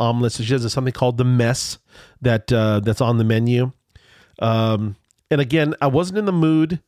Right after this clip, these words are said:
I, I don't think I could have managed. I'd be sick right now. Of the, a big, heavy,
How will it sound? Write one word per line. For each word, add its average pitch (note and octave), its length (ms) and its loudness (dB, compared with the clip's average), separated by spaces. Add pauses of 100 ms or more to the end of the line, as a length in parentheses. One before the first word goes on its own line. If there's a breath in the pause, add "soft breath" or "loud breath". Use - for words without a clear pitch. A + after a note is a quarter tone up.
(100)
I, C3 160 0
I C#3 60 0
don't E3 180 2
think F#3 120 -2
I D3+ 80 -2
could - 160 -2
have B2+ 100 0
managed. A#2 500 0
I'd B2 140 0
be A#2+ 80 -2
sick - 260 -6
right G2 140 0
now. D#2+ 180 -6 (440 loud breath)
Of A#2 180 -2 (260)
the, B2+ 160 -4 (120)
a A2 80 -6
big, C3+ 400 -2
heavy, C#3 760 -2